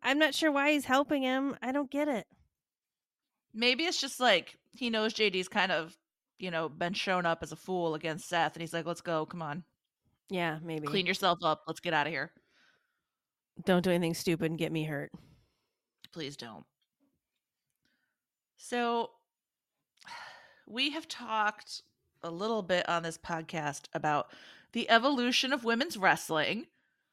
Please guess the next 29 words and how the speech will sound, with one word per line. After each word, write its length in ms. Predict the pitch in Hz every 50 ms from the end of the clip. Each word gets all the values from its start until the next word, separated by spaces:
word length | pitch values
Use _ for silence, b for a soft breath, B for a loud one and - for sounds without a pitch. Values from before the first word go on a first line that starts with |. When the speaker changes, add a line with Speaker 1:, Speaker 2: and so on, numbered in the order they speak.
| _ _
Speaker 2:
from 320 | - - - 220 214 196 190
when 320 | 185 190 190 180 180 175 175
we 200 | 214 240 269 269
might 220 | 269 262 240 220
have 100 | 226 220
started 640 | - - - 196 185 175 170 170 165 160 156 180 -
watching 560 | 175 170 165 170 165 156 165 - 170 165 160
wrestling 600 | 151 156 151 147 - - 151 147 143 131 165 175 - -
until 320 | 220 220 - - 247 254
today. 600 | - - 285 208 175 151 135 131 127 - 202 - b b b b b b b b b 214
And 120 | 226 220
that, 160 | 247 254 277
of 120 | 330 - -
course, 240 | - 254 254 254
involves 440 | 247 240 214 185 170 175 175 165 196
the 120 | 190 202 202
Diva 540 | 175 170 214 247 285 320 269 220 190 -
era, 420 | - 165 156 147 151 139 156 208 233
which 360 | 180 185 180 180 - - -
Trish 480 | - - - 156 160 165 170 - - -
and 140 | - 180 156
Lita 400 | 151 151 147 151 143 143 151 175 -
and 140 | 170 170 160
many 240 | 156 151 156 156 160
of 80 | 160 156
our 120 | - -
other 160 | 151 151 151
favorites 560 | - - 160 143 160 - - 160 170 - -
were 180 | - 156 170 175